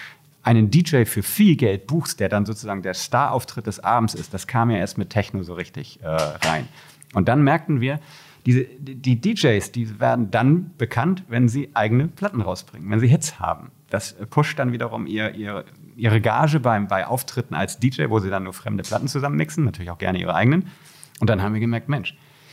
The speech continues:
davon gibt es so viele, die gute Musik machen und, ähm, auf ganz kleinen Labels sind, das wollen wir auch versuchen.“ Wir wollen Electronic Dance Music,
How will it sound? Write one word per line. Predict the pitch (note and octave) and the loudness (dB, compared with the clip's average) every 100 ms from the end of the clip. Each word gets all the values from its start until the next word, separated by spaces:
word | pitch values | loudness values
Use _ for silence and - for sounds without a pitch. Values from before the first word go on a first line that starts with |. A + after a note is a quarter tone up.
| - _ | -20 _
davon | A2+ A2 C3 | 0 4 4
gibt | A#2 - | 4 0
es | A#2+ A#2 | -6 0
so | F3 | 0
viele, | - C#3+ C3+ A#2 | 0 -2 -2 -2
die | G#2+ - | -4 -4
gute | G#3 F#3 | -2 2
Musik | D#3 B2 A#2+ - | 4 4 2 -2
machen | G2+ A2+ D#3 | -2 -2 -2
und, | - A2+ G#2 - | -2 -4 -6 -8
ähm, | G2 F#2 - | -8 -8 -10
auf | C3 - | -12 -2
ganz | D3 D#3 | 0 0
kleinen | C#3 B2 | -2 -2
Labels | A#2 B2+ A#2+ - | 0 -2 -4 -6
sind, | A2+ - _ | -8 -10 _
das | G#2 - | -6 -2
wollen | A2 G#2+ | 2 2
wir | F2 | 2
auch | - | -2
versuchen.“ | - - F2 F#2 | -10 -20 -16 -8
Wir | F#2+ | 0
wollen | A#2+ A#2+ | 2 2
Electronic | G#2 G2 - G2+ F#2 | -2 -10 -10 -8 -4
Dance | C#3 D3 - | 0 0 0
Music, | D3 C3 C3 | 2 4 2